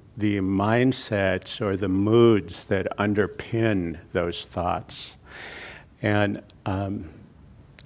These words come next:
we're able to discern, and when we're able to do that, we're able to discern not only the presence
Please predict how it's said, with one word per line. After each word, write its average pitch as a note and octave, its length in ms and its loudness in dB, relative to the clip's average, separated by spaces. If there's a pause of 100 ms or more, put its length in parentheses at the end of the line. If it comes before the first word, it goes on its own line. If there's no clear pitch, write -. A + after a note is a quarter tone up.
(360)
we're A2 180 4
able B2+ 360 4
to - 160 -4
discern, G2+ 1040 0 (280)
and G2+ 320 -2
when G#2+ 180 0
we're A2+ 160 4
able A2+ 200 0
to - 180 -12
do A2+ 260 2
that, F2 420 -2 (460)
we're G#2+ 160 2
able A#2 320 2
to A2 200 -2
discern G#2+ 760 0
not G#2+ 320 2
only A2 280 2
the - 140 -8
presence - 880 -2